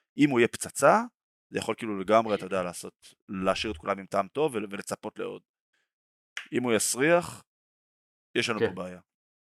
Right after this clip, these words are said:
Speaker 2: כן.
Speaker 1: אה, הכרזה סופר, סופר, סופר מעניינת. דיסני השקיע אחד נקודה, אה, מיליארד וחצי דולר, או אחד נקודה חמש,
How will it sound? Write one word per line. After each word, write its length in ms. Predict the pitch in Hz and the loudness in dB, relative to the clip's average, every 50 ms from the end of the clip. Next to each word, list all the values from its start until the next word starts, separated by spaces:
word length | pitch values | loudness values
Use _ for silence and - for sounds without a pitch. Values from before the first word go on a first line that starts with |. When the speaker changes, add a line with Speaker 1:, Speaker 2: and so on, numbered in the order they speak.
| _ _ _ | _ _ _
Speaker 2:
כן. 180 | - - 92 92 - _ _ | -12 -12 -12 -12 -12 _ _
Speaker 1:
אה, 1000 | - 107 110 110 110 110 110 110 107 107 107 107 104 104 104 104 104 101 101 101 104 - - _ _ _ _ _ _ _ _ _ _ _ - | 0 2 4 4 4 4 2 0 0 -2 -2 -2 -2 -2 -2 -2 -2 -2 -4 -4 -6 -8 -10 _ _ _ _ _ _ _ _ _ _ _ -10
הכרזה 340 | - - 85 107 107 - 180 | -8 -2 0 0 2 2 2
סופר, 500 | 190 - - - - 190 190 - 180 131 | 2 0 -4 -4 -4 -6 -6 -6 -6 -6
סופר, 440 | - - - - 156 - - 113 98 | -4 -6 -6 -6 -8 -8 -8 -8 -8
סופר 340 | - - - 123 - 120 110 | -6 -8 -8 -8 -10 -8 -6
מעניינת. 680 | 95 85 85 85 87 87 85 85 85 _ _ _ - - _ _ _ _ _ _ _ _ _ _ _ _ | -6 -6 -8 -8 -10 -12 -12 -14 -18 _ _ _ -18 -18 _ _ _ _ _ _ _ _ _ _ _ _
דיסני 440 | 98 104 120 139 - - 185 196 190 - - | -4 0 0 0 0 -2 -2 -4 -4 -4 -6
השקיע 560 | - - - - - - 117 117 120 127 139 - - _ _ _ - | -8 -8 -8 -8 -6 -2 2 2 2 2 2 -2 -6 _ _ _ -12
אחד 320 | - - - 131 139 143 | -4 2 2 2 2 2
נקודה, 420 | 147 - - 104 101 107 110 110 113 - - _ _ _ _ _ _ _ | -6 -12 -10 -4 0 0 0 0 0 -4 -12 _ _ _ _ _ _ _
אה, 160 | 120 98 95 95 - - _ _ _ _ _ _ _ _ - _ _ - - _ | -4 -4 -4 -4 -4 -10 _ _ _ _ _ _ _ _ -20 _ _ -20 -20 _
מיליארד 600 | 117 104 110 107 110 113 123 131 147 165 151 139 | -4 -4 -2 0 4 10 10 10 10 10 4 -4
וחצי 400 | 131 - - 123 123 - - 113 | -10 -8 -8 -8 -10 -10 -14 -18
דולר, 440 | 98 - - 95 92 92 95 107 120 131 156 165 _ _ _ _ _ _ _ | -18 -10 -6 -4 -2 0 0 0 -2 -2 -8 -16 _ _ _ _ _ _ _
או 80 | - 104 | -12 -10
אחד 200 | - - 92 90 | -6 -6 -8 -8
נקודה 220 | 87 - 92 - | -8 -14 -18 -16
חמש, 540 | - - 95 98 107 139 160 - - - - | -16 -14 -10 -10 -8 -8 -6 -8 -8 -8 -10